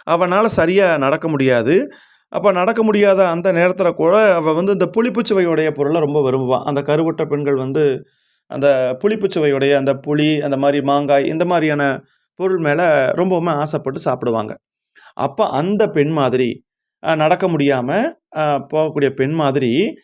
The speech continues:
இந்த மேகம் என்ன பண்ணுது தெரியுமா? அப்படியே பூமிக்கு வந்து கடலில் இருக்கக்கூடிய நீரை,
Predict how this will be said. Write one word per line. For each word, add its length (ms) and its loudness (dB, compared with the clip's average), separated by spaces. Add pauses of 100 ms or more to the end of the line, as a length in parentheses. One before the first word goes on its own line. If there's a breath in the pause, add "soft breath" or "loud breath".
(420 soft breath)
இந்த 480 2
மேகம் 420 2
என்ன 240 0
பண்ணுது 320 -2
தெரியுமா? 720 -2 (360)
அப்படியே 380 2
பூமிக்கு 520 0
வந்து 600 -2 (760)
கடலில் 460 0
இருக்கக்கூடிய 600 0
நீரை, 460 0